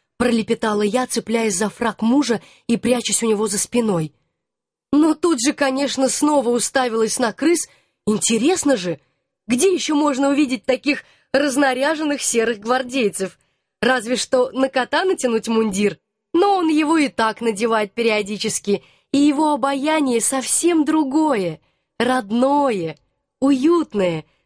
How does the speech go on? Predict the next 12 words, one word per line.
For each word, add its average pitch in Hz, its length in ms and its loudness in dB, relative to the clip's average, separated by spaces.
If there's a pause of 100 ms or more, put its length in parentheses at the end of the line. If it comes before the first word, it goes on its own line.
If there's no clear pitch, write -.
то 285 100 2
есть - 300 -2 (240)
поистине 294 720 0
кошачье. 180 760 -4 (540)
А 208 200 0
от - 120 -10
крыс 262 680 0 (460)
веяло 247 580 2
угрозой 247 760 0 (460)
тулеремии, 262 1000 2 (580)
инфекционным 214 800 0
заболеванием, 220 880 0